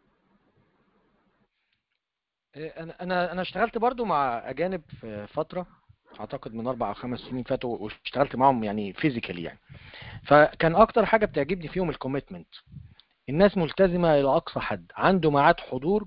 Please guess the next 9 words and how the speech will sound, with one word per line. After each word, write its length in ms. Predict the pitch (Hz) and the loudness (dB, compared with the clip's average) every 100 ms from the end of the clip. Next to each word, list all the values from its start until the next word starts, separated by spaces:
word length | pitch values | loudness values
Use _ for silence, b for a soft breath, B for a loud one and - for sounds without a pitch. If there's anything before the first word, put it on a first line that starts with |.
| - | -6
بيجي 260 | 123 160 156 | -4 -2 -4
في 120 | 127 | 2
ميعاد 200 | 135 151 | 2 2
الحضور 340 | 139 117 151 | 0 -6 -6
بالثانيه 580 | 131 123 - 160 135 98 - | -6 -8 0 2 2 -4 0
او 80 | 151 | 2
قبلها 400 | 143 131 147 127 | 2 4 2 2
بحاجات 300 | - 123 123 | -2 -2 -2
بسيطه، 400 | 107 - 98 | -2 -8 -14